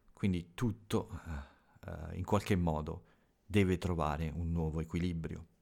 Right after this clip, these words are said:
Questo mi fa sperare bene e spero che anche per voi sia così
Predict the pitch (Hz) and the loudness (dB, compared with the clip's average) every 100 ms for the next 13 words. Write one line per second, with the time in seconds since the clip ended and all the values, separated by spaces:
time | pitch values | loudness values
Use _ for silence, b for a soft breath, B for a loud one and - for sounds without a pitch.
0 | B B B B B B B B B - | B B B B B B B B B 2
1 | 139 - 156 143 B B - 82 - 80 | 2 4 2 2 B B -6 -6 -2 -4
2 | 76 - _ _ _ - 98 80 80 78 | -4 -12 _ _ _ 0 2 2 0 -2
3 | 76 76 120 - _ _ _ _ _ _ | -4 -2 -2 -4 _ _ _ _ _ _
4 | _ _ _ - B B - 113 - b | _ _ _ -18 B B -2 -2 -2 b
5 | b b _ _ _ _ _ _ _ - | b b _ _ _ _ _ _ _ -8
6 | - 101 95 92 95 90 87 82 87 82 | 2 4 4 4 2 2 0 0 0 2
7 | 92 82 - 73 104 92 113 - | 2 2 -4 -2 0 0 -2 -4